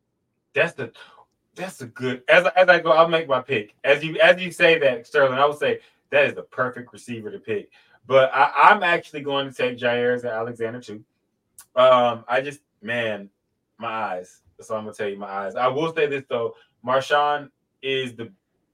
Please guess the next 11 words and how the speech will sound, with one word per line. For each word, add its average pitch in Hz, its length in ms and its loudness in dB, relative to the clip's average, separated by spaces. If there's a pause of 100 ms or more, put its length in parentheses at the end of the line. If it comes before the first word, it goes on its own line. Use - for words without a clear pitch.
(500)
he 175 180 -8
might 170 320 4
be 170 140 -6
the 147 100 -4
best 127 380 0
corner 143 300 -8
in 123 160 -10
the 123 100 -10
N 123 160 -6
F 120 200 -8
L 113 360 -2